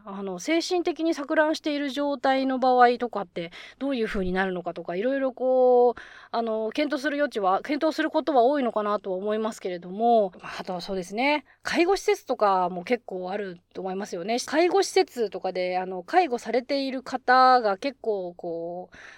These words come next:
まあ、イライラして何かこうやってしまうとか、あの、認知症の方がいろいろやってしまうとかっていうのを聞きますけれども、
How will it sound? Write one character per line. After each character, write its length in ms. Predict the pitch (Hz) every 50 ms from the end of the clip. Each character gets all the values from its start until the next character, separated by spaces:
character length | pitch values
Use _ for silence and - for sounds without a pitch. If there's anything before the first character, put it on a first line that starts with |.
| - _ _
ま 200 | 156 156 147 -
あ、 40 | - -
イ 100 | 226 262
ラ 80 | 269
イ 60 | 226 185
ラ 100 | 180 -
し 80 | -
て 460 | - - 175 156 156 147 151 - 220 220 214
何 180 | 208 214 214 202
か 140 | - -
こ 140 | - - 185
う 40 | 175
や 80 | 170 170
っ 40 |
て 100 | 175 196
し 100 | - -
ま 120 | 220 196 196
う 40 | 196
と 140 | - 185 170
か、 260 | - 160 156 160 - - - - - -
あ 140 | - 202 185
の、 240 | 185 175 170 170
認 160 | 180 220 233 226
知 100 | 262 247
症 160 | 254 240 233
の 100 | 226 226
方 260 | 240 233 - 233 220
が 180 | 196 180 170 170
い 80 | 180
ろ 120 | 190 190 190
い 40 |
ろ 80 | 190 185
や 80 | 208 196
っ 20 |
て 120 | - 233
し 80 | 220 254
ま 100 | 233 226
う 40 | 220
と 80 | 214 190
か 100 | - 190
っ 40 | 175
て 100 | - 185
い 40 |
う 20 | 170
の 60 | 170
を 20 | 165
聞 180 | - - -
き 60 | - 262
ま 140 | 254 254
す 80 | 254 -
け 100 | - 196
れ 80 | 175 170
ど 80 | 175
も、 320 | 175 196 214 214 196 175